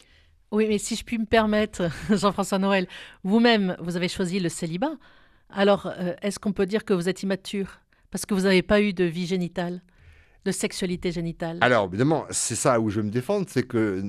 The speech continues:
Speaker 2: <laughs> n'ayant pas d'exercice génital, en tout cas essayant de ne pas avoir d'exercice génital, j'en suis pas moins sexué. Je n'ai pas pu éviter des séparations d'avec mes parents, d'avec ma famille, d'avec mon milieu. D'ailleurs, euh, le célibat n'est pas toujours facile à accepter pour une famille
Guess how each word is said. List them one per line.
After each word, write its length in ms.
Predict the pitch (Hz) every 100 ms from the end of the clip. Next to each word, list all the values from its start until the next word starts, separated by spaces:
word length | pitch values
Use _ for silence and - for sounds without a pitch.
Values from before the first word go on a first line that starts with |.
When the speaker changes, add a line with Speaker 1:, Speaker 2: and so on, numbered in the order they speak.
| 104 - 110
Speaker 2:
<laughs> 360 | - - - 101
n'ayant 260 | 120 135
pas 140 | 123 135
d'exercice 420 | 113 107 120 95
génital, 460 | 98 92 98 170
en 80 | 147
tout 120 | 95
cas 140 | 95 98
essayant 360 | 101 120 127
de 60 | 107
ne 20 |
pas 220 | 92 117 101
avoir 160 | 98
d'exercice 320 | 95 - -
génital, 440 | 92 95 131 180 196 - - -
j'en 100 | 107
suis 120 | 110
pas 140 | - 98
moins 140 | 120
sexué. 480 | - 101 - 180 208 - -
Je 100 | 123
n'ai 80 | 120
pas 260 | 139 123
pu 240 | 101 123 120
éviter 460 | 104 107 175 190
des 140 | 113 113
séparations 800 | - 104 107 110 - 139 165 175 - - -
d'avec 280 | 120 113 101
mes 80 |
parents, 400 | 95 98 110 160
d'avec 260 | 165 113 101
ma 100 | 101
famille, 360 | 117 107 135 175
d'avec 260 | 110 101
mon 100 | 101
milieu. 220 | 95 110
D'ailleurs, 360 | 175 101 98 98
euh, 140 | 85 82 - - -
le 120 | 92
célibat 380 | - 98 95 113
n'est 60 |
pas 120 | 107 95
toujours 240 | 101 95
facile 320 | 95 - 104
à 40 | 87
accepter 380 | - 87 -
pour 220 | 98 95 85
une 160 | 95
famille 320 | 85 101 180